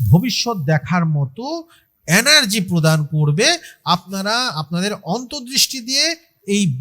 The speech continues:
দূর ভবিষ্যৎ পর্যন্ত পরিকল্পনা করে সাজাতে গুছাতে পারবেন।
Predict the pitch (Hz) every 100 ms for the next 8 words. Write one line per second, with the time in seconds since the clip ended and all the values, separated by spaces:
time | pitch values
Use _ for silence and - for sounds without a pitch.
0 | 147 277 269 156 208 220 247 233 233 220
1 | 247 311 - 185 175 185 170 180 175 262
2 | - 151 135 135 151 156 170 165 165 170